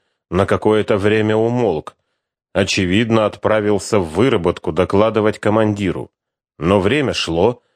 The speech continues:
а капитан Алтяну все не появлялся и не появлялся.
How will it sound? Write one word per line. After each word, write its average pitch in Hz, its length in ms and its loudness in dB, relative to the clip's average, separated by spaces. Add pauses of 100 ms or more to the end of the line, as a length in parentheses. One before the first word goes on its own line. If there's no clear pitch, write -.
(240)
а 82 160 0
капитан 98 580 0
Алтяну 95 580 0
все - 220 -2
не 92 140 2
появлялся 92 880 0
и 78 100 -6
не 90 120 0
появлялся. 117 800 -2